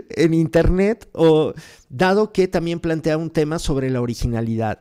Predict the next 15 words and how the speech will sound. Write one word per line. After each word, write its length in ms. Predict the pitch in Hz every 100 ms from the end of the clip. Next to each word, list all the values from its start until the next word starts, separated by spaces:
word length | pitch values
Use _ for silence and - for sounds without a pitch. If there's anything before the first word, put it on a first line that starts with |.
| -
Y, 380 | 156 143 139 -
eh, 380 | - 147 143 131
quizá 240 | - 143 180
es 120 | 170
demasiado 440 | 160 139 - 202
extenso 540 | 190 - - 160 147 139
para 180 | 135 127
que 80 |
lo 140 | 131 123
toquemos 560 | 131 127 139 147 151
aquí, 360 | 131 - 127 139 - - - _ _
pero 300 | - 151 156
evidentemente 720 | 165 151 156 160 175 180 160 170
estos 240 | - 147
robots, 500 | 147 139 139 135 -